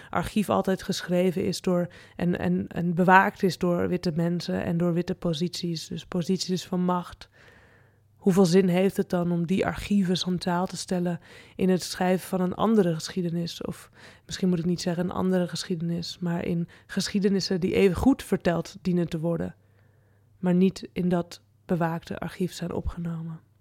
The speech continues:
Dus dat is haar artikel Venus in Two Acts. Nou, en die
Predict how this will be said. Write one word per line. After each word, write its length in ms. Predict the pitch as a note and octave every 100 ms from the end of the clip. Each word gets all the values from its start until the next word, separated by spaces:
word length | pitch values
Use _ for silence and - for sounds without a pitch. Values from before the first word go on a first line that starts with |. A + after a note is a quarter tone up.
| _ _ _ _
Dus 180 | - F3
dat 140 | E3+ E3
is 60 |
haar 160 | E3 E3
artikel 400 | - F#3 - E3+
Venus 340 | F3 F3 E3
in 160 | - E3
Two 180 | - -
Acts. 580 | E3+ E3+ - - - _ _ _ _ _ _ _ _ _ _ _ _ _ _ _ _ _ _ _ _ _ _ _ _ _ _ _ _ _ _ _ _ _
Nou, 200 | F#3+ F3+
en 120 | F3+ E3+
die 400 | G3+ G#3+ -